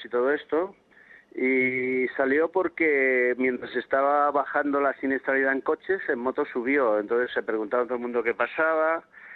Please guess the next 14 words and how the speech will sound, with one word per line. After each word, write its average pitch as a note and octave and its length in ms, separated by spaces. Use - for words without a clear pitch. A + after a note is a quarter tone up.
Y A#2 80
entonces, B2 380
pues, - 100
se A#2+ 80
pusieron A#2+ 460
en, A#2+ 140
en, A2+ 420
en G#2 460
contacto A2+ 400
con A#2+ 160
nosotros C3+ 340
y G2+ 40
con G#2 120
otras A2+ 460